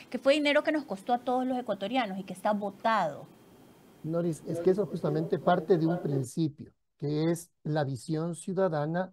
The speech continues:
Speaker 2: desde el servicio público. Cuando se pierde esa visión, entonces se deteriora todo, porque no estás pensando en servir bien. Y ya cuando ves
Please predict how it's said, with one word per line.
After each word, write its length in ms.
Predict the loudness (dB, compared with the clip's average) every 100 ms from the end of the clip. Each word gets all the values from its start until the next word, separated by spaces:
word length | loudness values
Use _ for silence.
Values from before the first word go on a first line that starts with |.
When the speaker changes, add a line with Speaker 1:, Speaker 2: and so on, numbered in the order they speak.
| _
Speaker 2:
desde 640 | -4 0 2 2 0 -2 0
el 140 | 0
servicio 440 | 2 2 0 0
público. 460 | -2 -4 -6 -6 -4
Cuando 220 | 0 0
se 100 | 0
pierde 460 | 4 6 8 10 8
esa 240 | 8 6
visión, 480 | 4 2 2 2 2 -4 _ -20 _ _
entonces 460 | 4 10 10 10 10
se 80 |
deteriora 480 | 8 8 8 8 6
todo, 320 | 6 2 2 -6 _ _ _ _
porque 200 | 0 4
no 80 | 6
estás 300 | 10 10 10
pensando 720 | 10 8 10 8 10 8 8
en 140 | 4 4
servir 400 | 4 6 6 8
bien. 400 | 8 6 4 -6 _ _
Y 100 | 2
ya 140 | 4 6
cuando 300 | 8 10 12
ves 400 | 12 12 10